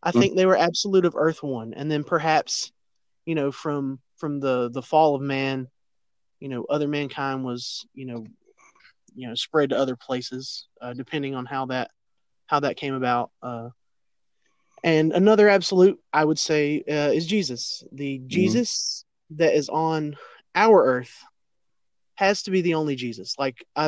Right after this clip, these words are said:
Speaker 1: I, I'm actually pretty sure Mormons believe in a multiple Jesus thing. Don't, you know, don't quote that.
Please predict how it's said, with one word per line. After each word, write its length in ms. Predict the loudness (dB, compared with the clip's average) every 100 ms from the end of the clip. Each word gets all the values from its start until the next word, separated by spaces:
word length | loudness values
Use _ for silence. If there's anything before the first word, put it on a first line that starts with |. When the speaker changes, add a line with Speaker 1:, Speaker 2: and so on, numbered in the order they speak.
| 2
Speaker 1:
I, 220 | 2 2
I'm 120 | 2
actually 340 | 2 2 0 0
pretty 220 | 2 0
sure 200 | 0 0
Mormons 600 | 0 2 2 0 -6 -14 _ _ _ _ _
believe 220 | 0 2 2
in 100 | 2
a 40 |
multiple 340 | 0 -2 -4
Jesus 300 | -6 -4 -6
thing. 220 | -6 -6 -6
Don't, 220 | -8 -10
you 140 | -14 -10
know, 100 | -6
don't 180 | -6 -6
quote 240 | -4 -2
that. 240 | 0 -2